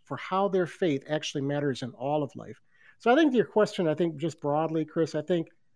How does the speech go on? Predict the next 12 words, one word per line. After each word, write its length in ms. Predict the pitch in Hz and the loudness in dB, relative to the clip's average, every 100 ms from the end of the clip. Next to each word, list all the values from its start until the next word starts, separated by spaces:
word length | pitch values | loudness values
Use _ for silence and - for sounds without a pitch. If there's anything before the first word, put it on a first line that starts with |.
| _ | _
sometimes 640 | - 214 233 220 196 185 147 | -4 -2 0 2 2 2 2
we're 160 | 139 | 2
asking 320 | 147 147 156 | 2 -2 -4
the 80 | 135 | -2
wrong 260 | 131 131 123 | -2 -4 -6
question. 560 | - 143 143 - 254 - - - _ _ _ - | -2 -2 -2 -6 -6 -8 -20 -20 _ _ _ -6
Sometimes 680 | - 208 208 202 180 170 | 2 2 4 4 4 2
we're, 300 | 156 151 131 190 | 2 2 2 -2
we're, 340 | 180 147 131 139 254 | -2 0 0 -4 -6
we're 240 | 147 147 | -2 0
noticing 640 | 135 135 156 175 165 165 160 | 0 2 2 2 0 0 2
or, 180 | 135 | 0